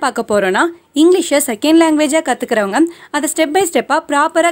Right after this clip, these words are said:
கத்துக்கிறதுக்கான மெத்தட் தான் த்ரீ லெவல் மெத்தட்னு ஏற்கனவே ஒரு வீடியோல பார்த்திருக்கோம். த்ரீ லெவல் மெத்தட்ல ஃபர்ஸ்ட் லெவல்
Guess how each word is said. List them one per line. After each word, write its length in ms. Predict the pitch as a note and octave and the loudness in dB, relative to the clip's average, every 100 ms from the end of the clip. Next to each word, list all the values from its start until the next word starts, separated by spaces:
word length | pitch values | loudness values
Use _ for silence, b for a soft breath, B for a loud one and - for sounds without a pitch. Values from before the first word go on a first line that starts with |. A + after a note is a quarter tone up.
| E4+ | -2
கத்துக்கிறதுக்கான 680 | C4 C4+ C4+ B3+ B3+ C4 C4 | -4 -2 0 0 -2 0 0
மெத்தட் 300 | G#3 A#3 F#3 | -2 -2 -2
தான் 140 | A3 E4 b b - | -2 -4 b b -2
த்ரீ 120 | E4 F4 | 2 4
லெவல் 220 | D#4+ D4+ C4+ | 4 2 0
மெத்தட்னு 360 | A#3 A3 G3+ D#4+ D#4+ E4 | 0 -2 2 2 4 2
ஏற்கனவே 360 | E4 D4+ C#4+ C4 | 0 0 2 2
ஒரு 80 | G#3 | 0
வீடியோல 300 | G#3+ G3+ A#3 E4+ | -2 -2 -2 -2
பார்த்திருக்கோம். 420 | D4+ - F3+ F#3 - _ _ - | -4 -6 -8 -8 -10 _ _ -2
த்ரீ 120 | E4 F4+ | 2 2
லெவல் 220 | E4+ F4+ D#4+ | 4 4 4
மெத்தட்ல 400 | A#3+ A#3 G3 G#3 F#4 - _ _ - | 2 -2 -2 -2 -4 -8 _ _ -2
ஃபர்ஸ்ட் 320 | D4+ E4+ D#4+ | 0 0 0
லெவல் 240 | C#4+ C#4+ | 2 0